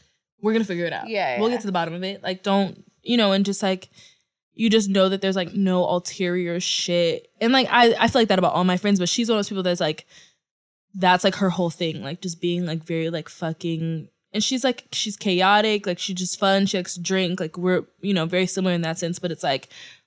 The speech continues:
Speaker 1: when she's at her house and, like, she's just, you know, on some, like, super chill vibe, and she just is, like, able to, like, step back and look at everything from, like, a,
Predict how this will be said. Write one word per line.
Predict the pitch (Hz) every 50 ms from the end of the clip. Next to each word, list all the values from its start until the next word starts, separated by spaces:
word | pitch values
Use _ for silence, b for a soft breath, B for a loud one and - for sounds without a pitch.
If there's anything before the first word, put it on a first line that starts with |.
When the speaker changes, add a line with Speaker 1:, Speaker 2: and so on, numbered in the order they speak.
| _ _ _
Speaker 1:
when | - 175 175
she's | 175 - - 196 202 202 208 196 -
at | - 180 190
her | 202 220
house | 233 240 233 220 208 208 - 196
and, | 180 175
like, | 170 165 - -
she's | - - 190 180 -
just, | 190 185 -
you | 202 202
know, | 196 190
on | 185 180 185
some, | - 180 180
like, | 175 175 -
super | - - 208 196 196 196
chill | 196 - - 202 196 185
vibe, | 185 170 160 170 170
and | - 180 175
she | - 190
just | 170 175 170 - -
is, | 175 170
like, | 175 170 165 160 - - _
able | 175 180 175 175 175
to, | 170 - 180
like, | 175 160 151 151 -
step | - - - 180 165 165
back | - 156 160 -
and | - 135
look | 160 165 -
at | 147 -
everything | - 160 156 165 160 - 156 156 160 160
from, | - - 165 165
like, | 160 160 156
a, | 160 156 156